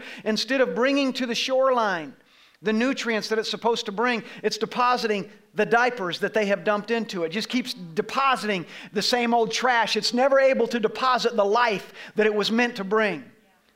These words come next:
There's too many people in the kingdom today that bring with them all of this stuff and, and the people all around them, the boats, the people, the boats, the people, that they're supposed to be lifting. Every time that tide comes in, every time you're in their presence,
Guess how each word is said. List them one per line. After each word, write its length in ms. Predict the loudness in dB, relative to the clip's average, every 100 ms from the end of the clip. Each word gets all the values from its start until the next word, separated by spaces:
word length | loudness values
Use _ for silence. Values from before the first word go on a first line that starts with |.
| _ _ _ _ -12
There's 160 | -10
too 120 | -2 0
many 200 | 0 0
people 440 | -2 -2 -4 -4
in 60 | -4
the 80 |
kingdom 380 | -4 -6 -4 -6
today 420 | -6 -6 -6 -8 _ _ _ _ _ _ -6
that 120 | -4
bring 300 | 2 2 4
with 160 | 2 2
them 180 | 2 4
all 160 | 2
of 80 | 2
this 160 | 2 0
stuff 300 | 2 0 0
and, 180 | -4 -6 -4
and 160 | -2 -2
the 40 |
people 320 | -2 0 2
all 220 | 4 4
around 300 | 4 2 2
them, 160 | 0 -2
the 60 | 0
boats, 560 | 2 0 -4 -12 -14 _
the 100 | -10
people, 460 | -2 0 0 -4 -8 -4
the 80 | 0
boats, 500 | 2 2 -2 -8 -8
the 100 | -6
people, 460 | -6 -6 -6 -10 -10 -14 0
that 140 | 2
they're 100 | 2
supposed 420 | 2 2 2 2
to 60 | 0
be 140 | 2
lifting. 560 | 4 4 2 -2 -6 -6 -18 _ -14 -2
Every 240 | 0 2
time 260 | 0 0 2
that 180 | 0 0
tide 300 | 0 0 0
comes 240 | -2 0
in, 120 | 2
every 200 | 2 0
time 260 | 0 0 0
you're 160 | 0
in 60 | 0
their 100 | 0
presence, 460 | 0 0 0 -4